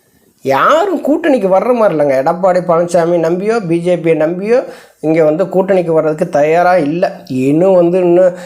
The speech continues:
எலெக்ஷனுக்கு இன்னும் நாலு வருஷம் கிடந்தாலுமே கூட்டணிக்கு யாரும் வரமாட்டாங்க.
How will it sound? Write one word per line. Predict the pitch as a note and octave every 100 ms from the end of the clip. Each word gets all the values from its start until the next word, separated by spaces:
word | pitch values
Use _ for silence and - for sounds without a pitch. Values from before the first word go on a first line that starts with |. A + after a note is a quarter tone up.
| -
எலெக்ஷனுக்கு | B2+ D#3 F3+ F#3+ F3+ F#3+
இன்னும் | D3+ D3+ F#3+
நாலு | F3+ C#3 E3+ F#3+
வருஷம் | F#3 G3 E3+
கிடந்தாலுமே | D#3+ D#3+ D3+ C#3+ A#2+ B2 E3+ A#3+ - - _ _ _ _ -
கூட்டணிக்கு | G#3 F#3+
யாரும் | E3+ E3 D#3+
வரமாட்டாங்க. | D#3 D#3+ C#3+ A#2+